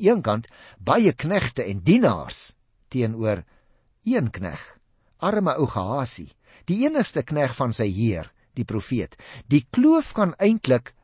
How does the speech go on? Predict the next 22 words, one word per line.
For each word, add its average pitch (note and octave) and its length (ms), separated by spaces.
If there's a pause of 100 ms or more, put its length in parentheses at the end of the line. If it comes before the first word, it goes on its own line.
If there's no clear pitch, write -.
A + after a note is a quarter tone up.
(100)
nooit C3+ 460
oorbrug C3 500
word B2+ 240
tussen A#2+ 240
hierdie B2+ 240
pole F#3 320
nie, G#2+ 120
sou G#2 260
ons F2+ 180
sê. D2+ 280 (360)
Maar G2+ 180
luister C3 380
nou, A#2+ 160
liewe B2 200
luisteraar, G#2+ 520
as G2 140
ek F2 80
in A#2 80
hierdie C#3 200
twee C3 200
verhale A2 400
kyk, C#3 260